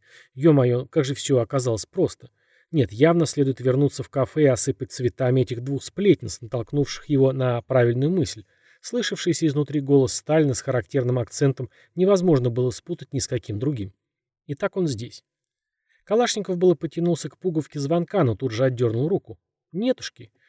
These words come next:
Кто сказал, что хитрый генералиссимус не продумал себе пути отступления на всякий пожарный случай? Пока он звонит, Сталин может уйти через какую-нибудь скрытую дверь, ведущую в другую коммуналку,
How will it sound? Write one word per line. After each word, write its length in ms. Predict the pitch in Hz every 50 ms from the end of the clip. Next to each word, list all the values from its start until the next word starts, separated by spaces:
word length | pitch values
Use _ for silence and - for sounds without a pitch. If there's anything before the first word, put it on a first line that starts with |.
| _ - - - _
Кто 180 | _ - 254
сказал, 340 | - - 208 180 165 165 139
что 160 | - - 151
хитрый 360 | - - 180 - - 143 139
генералиссимус 760 | 131 135 135 135 131 135 131 151 185 - - 156 139 123 - -
не 100 | 135 -
продумал 420 | - 135 127 131 139 139 135 127
себе 220 | - - 131 -
пути 280 | - - 147 - - 127
отступления 600 | 110 - - - 131 - - 127 131 143 147 139
на 100 | 127 117
всякий 300 | - - 123 107 - 131
пожарный 460 | - - 120 110 117 113 107 110 123
случай? 440 | - - 143 113 - - - 120 _ _ _ _ _ _ _ _ _ _ _
Пока 260 | - 139 - - 151 139
он 120 | 135 127
звонит, 400 | 120 131 131 131 135 151 147 127
Сталин 360 | - - - 135 127 131 127
может 300 | 131 131 127 117 - -
уйти 220 | 143 131 - 143 127
через 220 | - 135 120 -
какую-нибудь 460 | - 135 - - 139 135 131 131 131
скрытую 440 | - - - 143 139 135 - 147 147
дверь, 260 | 156 170 190 151 117
ведущую 420 | 113 123 123 127 113 - - 127 117
в 20 |
другую 320 | 120 135 127 127 143 127
коммуналку, 640 | - - 131 120 123 123 131 147 160 147 - 127 -